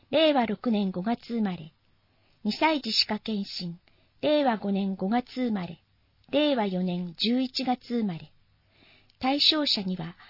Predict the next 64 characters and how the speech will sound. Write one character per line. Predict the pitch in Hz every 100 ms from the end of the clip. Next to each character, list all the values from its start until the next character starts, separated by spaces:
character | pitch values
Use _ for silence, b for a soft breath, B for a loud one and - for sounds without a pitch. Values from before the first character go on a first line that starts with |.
| B
六 | 196 277
月 | 294 302 269
上 | 262 269
旬 | 254 269 254
ま | 254
で | 226
に | 185 175
必 | - -
要 | 269 277
書 | 277 302
類 | 285 254 196
を | 175 -
お | 226
送 | 226 240
り | 240
し | -
ま | 226 233
す | -
の | 190
で、 | 175 165 _ b b b
届 | - 233 269
か | 311
な | 294
い | 247
場 | 208 185
合 | 185 185
は | 180
ご | - 196
連 | 226
絡 | 220 220 -
く | 208
だ | 190
さ | - 196
い。 | 170 _ _ _ b b b b b b
育 | 285 -
児 | 330 254
に | 226
つ | -
い | 233 202
て | - 180
心 | - - 262
配 | - 269 269
事 | 269 254
の | 254
あ | 254
る | 240
方 | 190 -
は、 | 180 170 - b b b
保 | -
健 | - 262 233
師、 | - - - _
栄 | - 247
養 | 262 269 254
士 | -
が | - 156
相 | - 233
談 | 240 233 226
を | -
お | 214
受 | 208 208
け | 196
し | -
ま |
す。 | 180